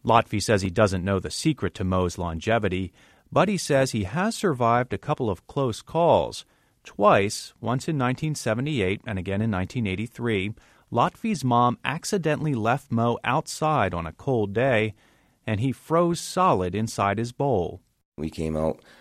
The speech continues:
Speaker 2: one day, and there was the two, three inches of water frozen. Mo, just like a turtle cube, if you will, and, uh, she thought for sure he was gone. But, uh, she brought him in the house, and next thing you know, he just kinda woke up and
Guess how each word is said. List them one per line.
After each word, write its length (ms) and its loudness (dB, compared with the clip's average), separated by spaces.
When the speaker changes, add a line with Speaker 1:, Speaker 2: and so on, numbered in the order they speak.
Speaker 2:
one 240 -2
day, 220 -2
and 120 -2
there 140 2
was 180 0
the 320 0
two, 280 2
three 280 2
inches 240 -2
of 60 2
water 340 6
frozen. 800 4
Mo, 280 4
just 240 0
like 180 2
a 320 2
turtle 280 6
cube, 420 2
if 140 -2
you 140 2
will, 320 2
and, 340 -2
uh, 260 0
she 160 -4
thought 260 2
for 100 -10
sure 260 4
he 120 0
was 140 0
gone. 480 4
But, 380 2
uh, 200 -6
she 160 -6
brought 240 4
him 80 2
in 60 4
the 80 4
house, 400 6
and 320 0
next 220 -8
thing 160 0
you 80 0
know, 200 2
he 120 -2
just 200 -4
kinda 240 -2
woke 340 4
up 320 2
and 220 -8